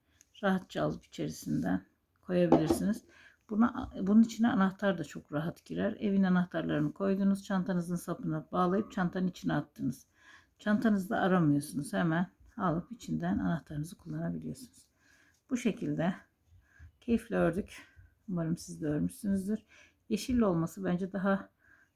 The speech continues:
farklılık da katmış oldu. Kırmızı çünkü kırmızı kırmızı da çok fark edilmiyor. Ya da beyazla da olabilirdi. Ee, sizin tercihiniz hangisi bilemeyeceğim ama ben yeşil olanı hoşuma gitti. Ee, genişlikleri farklı.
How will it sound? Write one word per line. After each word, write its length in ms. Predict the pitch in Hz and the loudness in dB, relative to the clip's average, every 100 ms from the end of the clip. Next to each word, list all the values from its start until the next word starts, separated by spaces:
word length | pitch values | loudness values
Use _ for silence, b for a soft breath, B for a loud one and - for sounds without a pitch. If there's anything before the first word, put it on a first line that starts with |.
| _ | _
farklılık 720 | - 196 185 - 185 185 - | -2 0 0 0 -2 -2 -6
da 140 | 139 - | -10 -8
katmış 460 | 147 139 - - | -8 -6 -8 -6
oldu. 280 | 139 151 214 | -6 -6 -8
Kırmızı 480 | - 175 160 160 180 | -8 -4 -4 -6 -12
çünkü 280 | - 170 - | -10 -10 -10
kırmızı 340 | 170 165 160 | -6 -6 -6
kırmızı 360 | - 160 160 165 | -8 -6 -6 -8
da 60 | 180 | -8
çok 260 | 180 - | -6 -6
fark 260 | 180 156 - | -4 -6 -4
edilmiyor. 420 | 165 156 147 151 | -4 0 0 0
Ya 160 | 170 170 | 0 0
da 140 | 165 | 2
beyazla 400 | 165 170 165 156 | 2 2 0 -2
da 60 | 147 | 0
olabilirdi. 680 | 143 143 156 160 - 226 - b b b b - | 0 0 -2 -4 -2 -4 -6 b b b b -12
Ee, 200 | - 170 | -4 -4
sizin 280 | - 180 190 | -4 -2 0
tercihiniz 520 | 190 170 165 170 165 | 2 2 2 0 0
hangisi 380 | 165 165 - 160 | 0 -2 -6 -4
bilemeyeceğim 460 | 170 165 151 151 | 0 0 0 0
ama 260 | 180 190 165 | 2 2 2
ben 220 | 160 190 - | 0 -2 -4
yeşil 320 | 185 175 185 165 | -8 -6 -4 0
olanı 440 | 151 151 165 190 - | 0 2 2 2 0
hoşuma 340 | 165 - 180 | -8 -4 0
gitti. 520 | 208 196 - 175 196 - b b b b _ 214 | 2 0 -2 -4 -4 -4 b b b b _ -10
Ee, 640 | 160 175 165 170 170 254 277 240 - | -6 -4 -2 0 -2 -2 -8 -10 -2
genişlikleri 640 | 196 220 - 196 - 185 175 | 4 4 4 -2 -2 -2 0
farklı. 600 | - 208 208 214 214 | 4 2 2 0 0